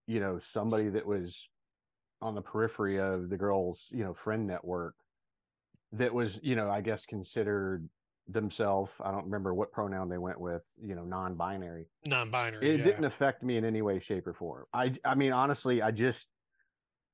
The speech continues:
Speaker 1: I was like, it's, it's a decision, you know, and we've certainly <laughs> seen people that are, like,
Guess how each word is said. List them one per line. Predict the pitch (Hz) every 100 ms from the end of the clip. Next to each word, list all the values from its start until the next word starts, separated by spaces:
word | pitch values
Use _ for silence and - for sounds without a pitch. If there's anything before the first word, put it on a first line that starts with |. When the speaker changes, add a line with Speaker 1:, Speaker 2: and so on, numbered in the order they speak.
| _ _ _
Speaker 1:
I | 123 127
was | 123
like, | 127 120 _ _ _ _ _ -
it's, | 143 - - _ _ _ _
it's | 139 131
a |
decision, | 185 156 165 185 220 233 320 -
you | 151
know, | 151 151 156
and | 139
we've | 151 147
certainly | 175 165 143 151
<laughs> |
seen | - 143 135
people | 139 143 131
that | 117
are, | 104
like, | 101